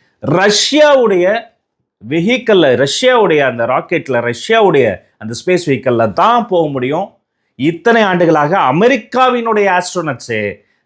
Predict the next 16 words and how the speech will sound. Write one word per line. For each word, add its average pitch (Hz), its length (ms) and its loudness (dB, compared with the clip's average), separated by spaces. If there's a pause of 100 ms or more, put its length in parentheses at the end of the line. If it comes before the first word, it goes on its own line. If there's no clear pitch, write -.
(100)
ரஷ்யனுடைய 190 760 0
ஸ்பேஸ் 151 320 -2
வெஹிக்கிளை 113 300 -4
பயன்படுத்தி 104 440 -4
தான் 170 120 -2
இந்த 165 120 -2
இன்டர்நேஷனல் 107 500 -2
ஸ்பேஸ் 104 160 0
ஸ்டேஷன் 92 300 -10
போனாங்க, 127 400 0
வந்தாங்க. 92 420 -6 (460)
Of 185 120 0 (100)
course, 269 220 2
உலகத்துடைய 202 580 0 (840)
பெரிய 254 300 4
கைனா 208 320 0